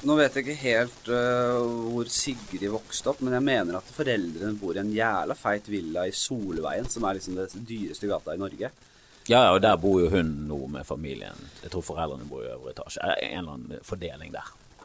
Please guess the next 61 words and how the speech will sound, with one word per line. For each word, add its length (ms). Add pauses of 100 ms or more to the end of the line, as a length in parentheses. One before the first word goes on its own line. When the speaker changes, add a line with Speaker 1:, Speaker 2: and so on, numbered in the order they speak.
(140)
Speaker 2:
Skal 220
ikke, 220
Speaker 1:
Ja, 200
ikke 200
sant, 120
Speaker 2:
skal 80
ikke 40
Speaker 1:
det 40
er 120
Speaker 2:
gå 60
inn 80
i 100
Speaker 1:
noe 80
Speaker 2:
arkitekturen 680
Speaker 1:
Jeg, 160
jeg 140
vet, 80
Speaker 2:
i 40
Speaker 1:
det 40
er, 100
Speaker 2:
Sigrid 100
sitt 80
Speaker 1:
det 60
er 60
Speaker 2:
barndomshjem, 100
Speaker 1:
forskjell, 320
Speaker 2:
men 80
Speaker 1:
det 60
er 100
forskjell, 240
det 100
er 140
jo, 120
det 100
er 100
jo, 140 (180)
det 100
er 160
jo 140 (220)
på 100
en 60
måte 300 (160)
sjeldent, 840 (180)
eh, 500
nedre 800
arbeiderklasse 760
der 200
oppe. 180 (720)
Det 140
er, 260
eh, 360
på 180
Nordstrand, 480
liksom, 320
men 120
det 100
er, 180
det 120
er 80
mye 300
sånn 220